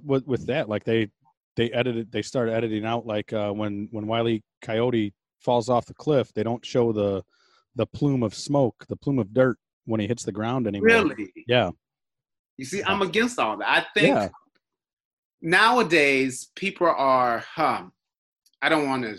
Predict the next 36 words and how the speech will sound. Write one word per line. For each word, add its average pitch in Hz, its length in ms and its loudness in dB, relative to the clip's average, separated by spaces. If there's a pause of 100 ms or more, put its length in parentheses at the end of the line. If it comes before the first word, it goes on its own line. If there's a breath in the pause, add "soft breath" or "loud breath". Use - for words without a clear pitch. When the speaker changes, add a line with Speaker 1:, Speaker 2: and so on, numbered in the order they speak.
(560)
Speaker 2:
seem 143 200 -4
like 95 160 -6
a 90 40 -14
hypocrite, 131 440 -8
but - 180 -14
people 180 200 0
are 127 180 2
overly 156 960 4 (380)
conscious 156 460 2
of 120 140 -4
trying 147 220 2
to 135 60 0
be 131 240 0
politically 131 440 -6
correct. - 600 -14 (560)
Speaker 1:
Yeah. 110 240 0
Speaker 2:
Right? 104 100 -4 (840 soft breath)
And 151 200 -4
I 170 120 4
think 196 340 0
politically 185 400 2 (100)
being 180 260 2
P 208 180 -4
C 196 260 0
is 127 140 2
great, 135 600 0 (440)
especially 165 440 0
when 165 120 0
you're 147 140 -4
dealing 147 320 0
with 131 200 -2
issues 151 680 0
that 117 140 0
affect 139 380 -4
people's 107 320 -8
lives. 147 680 -2